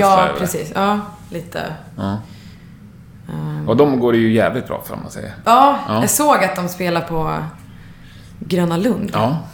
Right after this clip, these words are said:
Speaker 1: Och så var det... Alltså jag blev så jävla impad, så himla
Speaker 2: Mm.
Speaker 1: kul. Eh, och sen att de gjorde den här The End Tour med,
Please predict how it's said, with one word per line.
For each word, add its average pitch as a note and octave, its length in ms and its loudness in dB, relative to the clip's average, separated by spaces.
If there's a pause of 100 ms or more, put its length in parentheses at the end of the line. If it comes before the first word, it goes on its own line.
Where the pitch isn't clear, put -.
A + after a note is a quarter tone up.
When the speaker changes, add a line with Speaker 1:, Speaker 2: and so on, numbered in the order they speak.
(240)
Speaker 1:
Och F3 100 -2
så G3 120 0
var E3+ 120 0
det... D#3 300 -2
Alltså F3 200 0
jag E3 120 2
blev F#3 140 0
så F3 220 -2
jävla E3 420 0
impad, D#3 360 -2
så - 160 -2
himla E3+ 240 -2
Speaker 2:
Mm. - 100 -2
Speaker 1:
kul. - 280 -6 (960)
Eh, D#3 480 -2
och D#3 80 -4
sen E3 140 -2
att D#3+ 120 -2
de D#3+ 140 -2
gjorde D#3 220 0
den D3+ 80 -2
här D3+ 160 -2
The D#3 100 -4
End E3 320 -2
Tour - 280 -6
med, - 340 -4